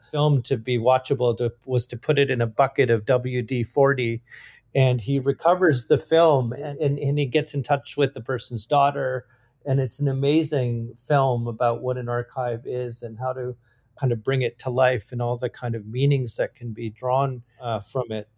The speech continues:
And, and I think also, you know, one of my questions is, um, you know, in, in context of, say, war or conflict zones or occupations, do you see time and, uh, investment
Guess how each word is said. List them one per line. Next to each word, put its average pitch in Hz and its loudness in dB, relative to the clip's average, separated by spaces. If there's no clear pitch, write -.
And, 147 2
and 170 0
I 170 0
think - -8
also, 160 4
you 147 -2
know, 143 2
one 165 2
of 202 -2
my 160 0
questions 160 -4
is, 123 0
um, 120 0
you 143 0
know, 143 4
in, 135 -2
in 139 -4
context 139 -2
of, 120 0
say, 120 0
war 123 4
or 113 -2
conflict 135 -2
zones 117 -2
or 120 -4
occupations, 117 -4
do 127 -10
you 113 -4
see 127 -4
time 127 0
and, 117 -4
uh, 117 -8
investment 120 -6